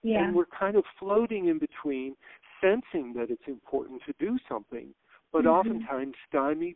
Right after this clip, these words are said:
Speaker 2: by the fact that every time we make a move in one direction, it's countered with something that comes from another direction.
Speaker 1: Yes.
Speaker 2: And so nobody really is immune to critique. In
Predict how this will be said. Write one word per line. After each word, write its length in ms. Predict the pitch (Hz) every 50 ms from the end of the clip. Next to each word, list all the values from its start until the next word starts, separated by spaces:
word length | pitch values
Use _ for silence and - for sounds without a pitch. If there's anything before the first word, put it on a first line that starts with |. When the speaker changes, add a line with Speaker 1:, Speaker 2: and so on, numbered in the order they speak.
| _ -
Speaker 2:
by 200 | 131 127 131 139
the 80 | - 143 - -
fact 300 | - 123 120 117 123 _ _ -
that 120 | 139 120 - _ -
every 300 | 160 175 175 202 196 - - -
time 220 | - 147 147 147 147
we 140 | 143 139
make 260 | 131 127 127 123 123 -
a 40 | 143
move 360 | 123 117 131 147 151 147 135
in 140 | 139 127 127
one 200 | 139 170 190 202
direction, 520 | - 156 127 123 117 117 - - 156 135 - _ - - - - _
it's 140 | - 160 - - - - -
countered 340 | - 160 170 - - - - _ -
with 120 | - - - -
something 400 | - 139 - 127 - 139 135 123
that 100 | 120 - _ - -
comes 300 | 143 131 123 120 117 - - -
from 200 | - 120 117 120
another 360 | 113 113 117 113 104 104 98
direction. 520 | - - 104 110 104 98 - - - - - - _ _ _ _ _ _ -
Speaker 1:
Yes. 280 | 254 240 233 226 226 220 170
Speaker 2:
And 120 | 165 165 - -
so 140 | 175 170 156
nobody 680 | 156 156 175 185 190 - - 349 - - 311 320 330 - _ - - 120
really 340 | 127 147 143 139 147 143 143 151 - - 127
is 60 | 123 117 -
immune 680 | 135 123 123 123 127 131 139 147 156 151 151 160 165 _ - - -
to 80 | 131 _ -
critique. 640 | - - 147 - _ - - 165 160 175 220 247 _ _ - _ _ _ _ _ _ _ _ _ _ _ _ _ _ _ _ _ _ _ -
In 180 | 156 147 147